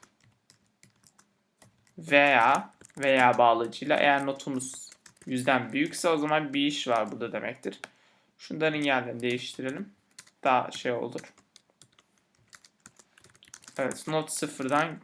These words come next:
küçük ve notumuz yüzden büyük veya notumuz yüzden büyükse, e, sen şöyle yap, notun geçersiz yaz-, yazdır. Notun geçersiz.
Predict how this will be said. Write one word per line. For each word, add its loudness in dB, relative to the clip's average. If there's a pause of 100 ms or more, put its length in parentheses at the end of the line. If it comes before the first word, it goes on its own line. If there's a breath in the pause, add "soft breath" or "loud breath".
küçük -12
ve -2
notumuz -6
yüzden -2
büyük 0
veya 6
notumuz -8
yüzden -8
büyükse, -4 (520 loud breath)
e, 0
sen 2
şöyle 0
yap, 0
notun -6
geçersiz 0
yaz-, -10
yazdır. -6 (360)
Notun -10
geçersiz. -8